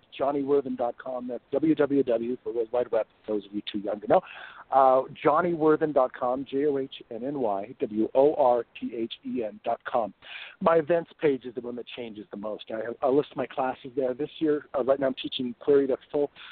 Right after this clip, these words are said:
but next fall at the University of Utah, those of you in Salt Lake area, I'm teaching a mystery class again, very, very fun class about deconstructing mystery and how to write them. And I'm gonna teach the querying class again because it's doing very well. Um,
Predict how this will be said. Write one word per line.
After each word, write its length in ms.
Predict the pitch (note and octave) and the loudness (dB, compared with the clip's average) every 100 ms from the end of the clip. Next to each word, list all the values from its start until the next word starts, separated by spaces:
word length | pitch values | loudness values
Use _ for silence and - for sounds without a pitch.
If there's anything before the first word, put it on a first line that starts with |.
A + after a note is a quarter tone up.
| - | -10
but 140 | C#3+ C#3 | -8 -6
next 380 | C#3 D#3+ - - - - _ | 2 2 2 -12 -20 -20 _
fall 360 | C3+ C#3 E3+ F3 - | 4 4 4 -2 -14
at 80 | - | -20
the 80 | D3 | -12
University 380 | D3 C3+ C#3 C3+ | -10 -6 -8 -6
of 40 | |
Utah, 280 | C#3 - D3+ | -10 -6 -4
those 160 | D3 C3+ | -2 -2
of 120 | C3 | -4
you 180 | B2+ B2+ | -4 -4
in 120 | B2+ - | -4 -4
Salt 160 | C3 C3 | -2 0
Lake 140 | B2 C3+ | 0 2
area, 260 | C3 C#3+ - - - - | 2 0 -4 -20 -20 -8
I'm 120 | B2+ - | -6 -2
teaching 280 | - - C3+ | -2 0 0
a 60 | A#2+ | 2
mystery 380 | D3 D#3+ - E3+ | 2 0 0 -2
class 300 | - D#3 D3+ | 4 2 2
again, 300 | D3 C#3 D3+ | -2 0 0
very, 220 | C3+ C#3 - - _ | 4 4 4 -6 _
very 160 | C3+ C3 _ | 0 0 _
fun 260 | C#3+ C3+ C3 | 4 4 0
class 320 | - B2+ C3 - | -2 0 2 0
about 280 | C3 A#2 A2+ - _ - - _ _ _ _ _ | -6 -4 -6 -8 _ -20 -20 _ _ _ _ _
deconstructing 720 | D3 - D3+ - D3+ - C3+ | -4 -2 -4 0 0 0 -2
mystery 340 | C3 - C#3+ B2+ | -2 -2 -2 -2
and 80 | |
how 120 | A#2 A#2 | 0 0
to 60 | |
write 220 | A#2 B2+ - | 2 0 0
them. 160 | D3 - | -4 2
And 180 | F#3+ | 4
I'm 60 | G#3+ | 4
gonna 140 | E3+ | 2
teach 200 | D3+ E3+ - | -4 -10 -8
the 60 | - | -8
querying 420 | - B3 G3 C#3+ | 2 4 4 0
class 280 | - A#2 - | -4 -4 -6
again 260 | A2 A#2 A#2+ | -8 -8 -8
because 260 | A#2 - A2+ | -10 -10 -10
it's 100 | A2+ - | -12 -20
doing 120 | A2 G#2+ G2+ | -20 -18 -20
very 120 | F2+ F#2+ | -20 -14
well. 160 | G#2 - - - - - - | -14 -14 -20 -20 -20 -20 -4
Um, 380 | B2 B2 A#2 | 2 2 2